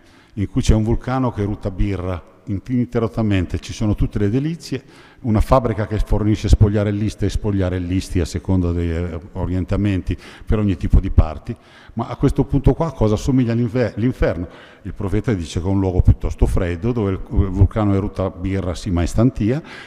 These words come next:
gli striptease sono complicati dalla necessità di togliere un sacco di vestiti, forse è l'Antartide, con i suoi vulcani ghiacciati e come unici abitanti gli orribili pinguini.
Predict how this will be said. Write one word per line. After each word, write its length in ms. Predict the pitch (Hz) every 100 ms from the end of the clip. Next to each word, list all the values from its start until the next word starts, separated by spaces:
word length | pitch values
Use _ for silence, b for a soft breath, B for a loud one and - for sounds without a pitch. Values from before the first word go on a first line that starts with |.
| B
gli 120 | 110
striptease 480 | - 131 - 156 123
sono 200 | 127 110
complicati 640 | 113 - 123 - 117 110
dalla 120 | 104
necessità 400 | 101 - 98 -
di 100 | 117
togliere 240 | 98 107 98
un 80 | 92
sacco 220 | 110 -
di 100 | 131
vestiti, 480 | 156 - 95 - 110 B B B
forse 460 | - 156 165 -
è 40 | 87
l'Antartide, 960 | 104 117 - 69 67 65 - 73 76 - B B B
con 160 | 120 120
i 40 |
suoi 180 | - 143
vulcani 440 | 123 - 127 117
ghiacciati 540 | 123 170 - 101 92 104
e 40 |
come 220 | 123 113
unici 420 | 120 123 117 -
abitanti 520 | 104 139 - 110 110 101
gli 80 |
orribili 480 | 101 85 95 101 95
pinguini. 1000 | - - 123 110 104 101 80 80 78 69